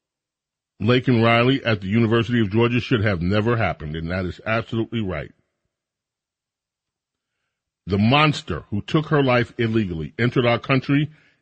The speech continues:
in twenty twenty-two under Joe Biden and then was released again by radical Democrats in New York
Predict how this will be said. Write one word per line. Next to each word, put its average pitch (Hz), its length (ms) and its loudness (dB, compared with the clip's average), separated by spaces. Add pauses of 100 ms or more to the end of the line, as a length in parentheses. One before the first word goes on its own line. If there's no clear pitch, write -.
in 107 160 -4
twenty 147 640 0 (160)
twenty-two 127 840 -2
under 127 300 0
Joe 131 260 2
Biden 92 500 -2 (440)
and 104 160 0
then 131 160 4
was 127 160 2
released 127 400 0
again 117 760 2 (260)
by 113 240 4
radical 127 640 2
Democrats 127 920 2 (140)
in 127 420 2 (160)
New 113 420 2 (200)
York 110 380 0